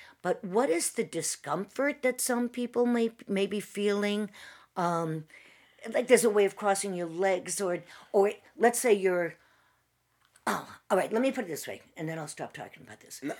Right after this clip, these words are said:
Speaker 2: no, this is all
Speaker 1: There is a way. <laughs> Uh, we tend, as humans, many times to go into our own packs,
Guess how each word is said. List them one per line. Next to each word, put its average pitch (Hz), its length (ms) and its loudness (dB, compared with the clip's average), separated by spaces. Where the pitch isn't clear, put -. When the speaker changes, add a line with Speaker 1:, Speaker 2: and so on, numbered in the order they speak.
Speaker 2:
no, 127 220 -2
this 107 140 -6
is 107 140 -6
all 208 120 2
Speaker 1:
There 262 260 10
is 226 560 4
a 175 100 2
way. 151 680 -2
<laughs> 127 160 -6
Uh, 247 60 4
we 311 400 4
tend, 233 920 -2
as 165 360 -4
humans, 180 480 -4
many 175 340 -6
times 156 540 -6
to 202 120 -4
go 190 300 2
into 180 500 -4
our 156 340 -2
own 165 420 -6
packs, - 640 -6